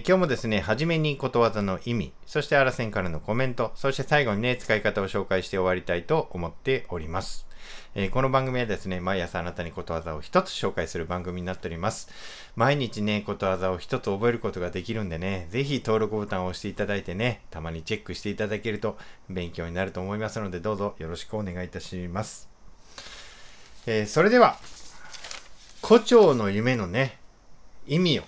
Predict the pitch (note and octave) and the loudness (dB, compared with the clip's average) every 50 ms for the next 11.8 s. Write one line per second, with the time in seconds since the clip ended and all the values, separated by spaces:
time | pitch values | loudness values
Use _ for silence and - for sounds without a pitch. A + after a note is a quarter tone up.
0 | - - G#2 F#2 - - - G2+ F#2+ F2+ - - F2 F2+ - F#2+ - G#2 F#2+ G2 | -8 -10 -10 -10 -8 -4 -2 -2 -2 -2 -4 -6 -8 -6 -6 -6 -6 -4 -4 -4
1 | F#2+ D3 D#3 C#3+ - F#2+ F2 D#2+ F2 G2 G2+ - - B2 A#2+ G#2 E2+ D#2+ D#2+ E2 | -2 0 0 0 0 -2 -6 -6 -4 -6 -6 -4 -4 -4 -4 -4 -4 -4 -4 -4
2 | D#2+ D#2+ F2 G2+ - - - - - - - - - - - - - - - - | -4 -2 -2 -4 -4 -4 -8 -10 -12 -14 -14 -14 -16 -16 -16 -14 -14 -14 -14 -14
3 | - - - - - - - - - - - - - - - - - - - - | -14 -12 -12 -12 -12 -12 -14 -14 -16 -14 -12 -12 -6 -4 -2 0 0 -2 -2 -4
4 | - - - - - - - - - - - - - - A2 G2+ B2+ D3 F#3+ A3 | -8 -10 -10 -10 -10 -8 -8 -10 -10 -10 -12 -14 -12 -8 0 6 8 10 10 10
5 | A#3 A#3 G#3 A3 A3+ G#3+ - G#3 - G#3 F#3+ F3+ F3+ F3 E3+ E3 D#3+ - - - | 8 6 4 2 0 -2 -4 2 8 8 10 10 10 6 6 4 4 2 0 -2
6 | - - - - - - - - - - - - - - - - - - A2 A#2+ | -2 -6 -20 -20 -20 -18 -18 -18 -18 -18 -20 -20 -20 -20 -20 -20 -8 0 6 6
7 | C#3+ D#3 F#3 G3 F#3+ - C3 A2+ F#2+ G#2 A#2 C#3 E3 F3+ E3+ F3 F3+ E3 - - | 8 8 8 6 6 6 4 4 6 4 4 4 4 4 2 0 -2 -2 -2 -2
8 | - D#3+ D3 B2 G2 - - - - - - - C3 C3 - - - - - - | 0 0 4 4 2 0 0 -14 -18 -12 -2 4 6 6 6 4 -4 -12 -4 -2
9 | A#3 G#3+ G3+ - - - A3+ G#3 A3 F#3 - - F2+ D#2+ - G2+ - E3+ E3+ C3 | 0 0 0 0 0 0 2 2 2 2 2 -2 -6 -4 -4 0 0 2 4 4
10 | G2+ E2+ - E2 D#2+ - - - - - - - - - - - - - - - | 2 2 -2 -8 -6 -6 -6 -6 -8 -14 -18 -16 -18 -18 -18 -18 -20 -20 -20 -20
11 | - - - - - - - - - G#2+ A#2 - C3 B2 - - | -16 -14 -14 -14 -14 -14 -12 -2 0 0 6 8 6 6 6 2